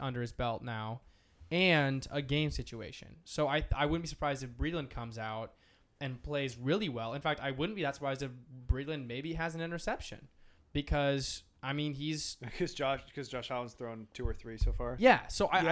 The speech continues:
Speaker 1: I
Speaker 3: he's, yeah.
Speaker 1: that's, that's the thing. I think, I think our secondary either steps up and they kind of correct what they did against the Raiders, or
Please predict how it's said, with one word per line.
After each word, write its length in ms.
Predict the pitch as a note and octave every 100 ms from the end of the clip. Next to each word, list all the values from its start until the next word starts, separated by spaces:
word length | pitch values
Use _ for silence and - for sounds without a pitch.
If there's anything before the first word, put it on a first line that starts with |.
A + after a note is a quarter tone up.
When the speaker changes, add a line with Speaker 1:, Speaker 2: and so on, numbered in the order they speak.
| D#3+
Speaker 1:
I 40 |
Speaker 3:
he's, 220 | D#3 D3 C#3+ D#3+ C#3
yeah. 220 | C3+ F#2 -
Speaker 1:
that's, 240 | G#3 G#3
that's 200 | G3 A3
the 80 | A3
thing. 80 | F#3
I 80 | D#3+
think, 280 | - G#3 -
I 120 | D3+
think 260 | E3+ G#3 F3+
our 140 | D#3+ D3
secondary 960 | - E3 G3+ G3 G3 F#3+ F#3 F3+ E3 - _
either 300 | E3 D3 D3
steps 560 | A#2 - - E3 E3 -
up 320 | E3 F#3 - _ _ _
and 220 | D3 C#3+
they 100 | D3
kind 240 | D3 D3+ C#3+
of 180 | C3+ - _ _ -
correct 420 | D3+ C3+ C#3 -
what 140 | D3
they 100 | C#3+
did 140 | C3+ C#3+
against 320 | C#3+ C#3+ -
the 100 | C3
Raiders, 460 | C3 C#3 D3 C#3+ -
or 600 | C3+ C3 B2+ B2 A#2+ A#2